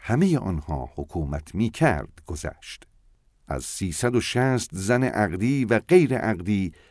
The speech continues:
که در سرایش بود، یکصد و پانزده فرزند یافت. ولی عهدش، داریوش، که به خاطر یک زن وارد توطئه‌ای برای قتل پدر شد، به امر خود او به قتل رسید.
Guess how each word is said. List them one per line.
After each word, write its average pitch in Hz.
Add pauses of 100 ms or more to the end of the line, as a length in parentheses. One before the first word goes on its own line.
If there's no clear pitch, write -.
(120)
که 107
در 90
سرایش 98
بود، 135 (280)
یکصد 92
و 95
پانزده 80 (160)
فرزند 80
یافت. - (520)
ولی 71
عهدش، 98
داریوش، 90 (360)
که 107
به 90
خاطر 92
یک 90
زن 107 (300)
وارد 98
توطئه‌ای 117
برای 95
قتل 80
پدر 85
شد، 139 (300)
به -
امر 143
خود 78
او 117 (200)
به 120
قتل 92
رسید. -